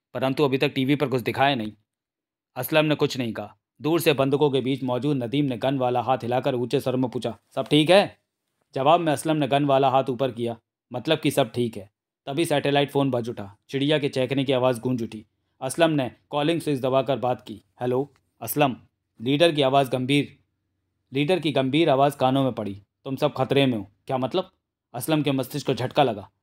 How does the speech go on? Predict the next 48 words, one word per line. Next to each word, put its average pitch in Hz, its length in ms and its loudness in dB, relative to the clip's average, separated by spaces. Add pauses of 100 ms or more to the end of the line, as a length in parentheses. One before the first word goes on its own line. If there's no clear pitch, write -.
(260)
"मुझे 127 180 0
पूरा 147 260 0
यकीन 147 360 2
है 151 60 0
कि 143 100 0
भारत 131 300 2
सरकार 143 300 2
तुम 139 200 0
तीनों 139 280 2
दलों 135 200 2
पर 143 100 0
कमांडोज 131 460 2
हमला 127 200 2
करवाने 123 340 0
जा 117 120 0
रही 110 160 -6
है। 107 100 -14 (300)
होशियार 135 320 2
हो 127 100 0
जाओ। 113 200 -6 (400)
तुम 135 140 -4
तीनों 143 260 0
दलों 139 180 2
से 135 140 -4
कहा 135 220 2
जा 135 120 2
रहा 139 120 2
है 147 60 0
कि 147 100 -2
उन 135 100 0
चारों 127 260 0
को 135 80 -2
तिहाड़ 131 300 2
जेल 127 200 -2
से 143 80 -2
निकालकर 127 400 -2
कश्मीर 139 320 0
पहुंचा 127 280 2
दिया 120 160 -2
गया 107 160 -8
है। - 80 -20 (340)
उन्हें 135 180 -2
सीमा 143 280 2
पार 139 200 2
कराई 127 240 -2
जा 120 120 -4
रही 110 140 -8
है, 107 140 -18